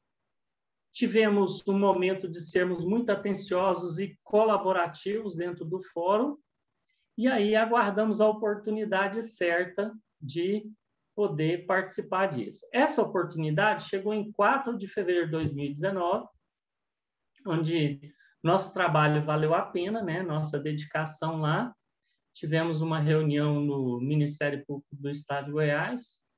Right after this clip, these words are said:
a nossa tesoureira Marina estava comigo, eu como presidente, é, doutor Tiago Cabral, que era procurador do Ministério Público do Trabalho do Estado de Goiás,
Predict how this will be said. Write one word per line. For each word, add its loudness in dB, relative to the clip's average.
a 0
nossa 2
tesoureira 2
Marina -2
estava -8
comigo, -2
eu 0
como -2
presidente, -4
é, -2
doutor 0
Tiago -2
Cabral, 0
que -6
era -4
procurador -2
do -2
Ministério -4
Público -10
do -8
Trabalho -2
do -10
Estado -6
de -6
Goiás, -4